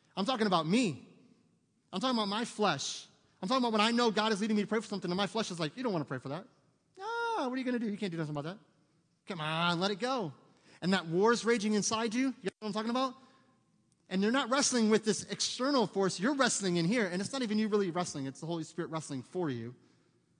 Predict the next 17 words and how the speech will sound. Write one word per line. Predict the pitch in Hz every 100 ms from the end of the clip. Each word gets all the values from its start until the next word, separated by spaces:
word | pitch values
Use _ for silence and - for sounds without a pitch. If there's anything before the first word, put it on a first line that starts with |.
| _ _ _ _
And | 180 202
it's | -
that | 185 190
back | 208 -
and | 202
forth. | - 202 165
"No, | -
no, | 190
I | 165
need | 180
to | 160
be | 156 151
focused | - 202 185 147 135 - - _ _ _
on | 151 143
him | 143 139
in | 131
prayer." | 123 127 117 113